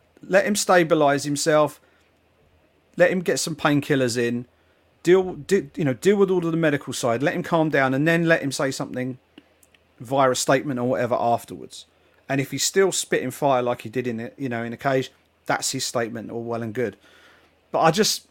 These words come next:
I wasn't that comfortable with seeing, while it was great T V, don't get me wrong, I just didn't,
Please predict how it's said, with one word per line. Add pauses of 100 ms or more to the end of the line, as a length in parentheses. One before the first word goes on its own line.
I
wasn't
that
comfortable
with
seeing, (580)
while
it
was
great
T
V, (240)
don't
get
me
wrong, (160)
I
just
didn't,